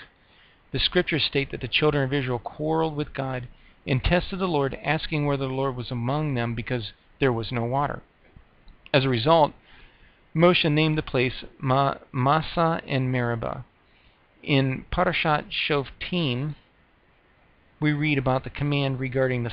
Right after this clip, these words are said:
slain man, or someone that's murdered. And according to the command, the heifer is brought to a valley with running water, its neck is broken, and the men were, who belong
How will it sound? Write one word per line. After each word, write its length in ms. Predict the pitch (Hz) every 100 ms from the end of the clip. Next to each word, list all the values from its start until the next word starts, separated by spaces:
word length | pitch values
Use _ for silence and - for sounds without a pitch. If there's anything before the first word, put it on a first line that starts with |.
| -
slain 340 | 156 156 143
man, 320 | 110 110 110 117 _ -
or 60 | 123
someone 260 | 131 123
that's 220 | 110 110
murdered. 460 | 123 123 135 123 110 - _ _ _ _ _ _ _ _ _
And 100 | -
according 420 | 127 - 175 160 147
to 140 | 147
the 80 | 127
command, 420 | - 156 156 143
the 60 | 120
heifer 440 | 117 170 - 131
is 160 | - 113
brought 360 | - 135 135
to 160 | 135 123
a 40 |
valley 520 | 113 131 135 123 117 - _ _
with 160 | 139 127
running 360 | 127 143 160
water, 280 | 120 117 120
its 160 | 123 135
neck 240 | 120 113
is 80 | 107
broken, 420 | 107 135 135 117
and 120 | 113
the 40 | 117
men 280 | 117 117
were, 260 | 113 113 - - _ _ _ -
who 120 | 127
belong 580 | 123 120 117 120 123 117